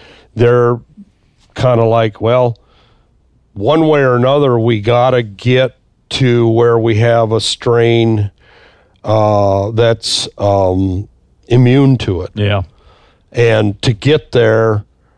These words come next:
Speaker 1: we gotta start eradicating and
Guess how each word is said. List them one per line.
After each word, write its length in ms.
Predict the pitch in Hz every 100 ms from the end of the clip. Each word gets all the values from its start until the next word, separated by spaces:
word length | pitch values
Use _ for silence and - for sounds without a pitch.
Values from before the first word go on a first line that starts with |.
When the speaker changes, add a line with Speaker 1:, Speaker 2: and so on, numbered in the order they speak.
| _ _ _ _ _ _ _ _ _ -
Speaker 1:
we 200 | 101 113
gotta 260 | 117 113
start 400 | 113 - 117 113
eradicating 1200 | 113 107 113 117 120 - 127 123 120 120 120 120
and 920 | 120 107 107 107 104 104 98 98 87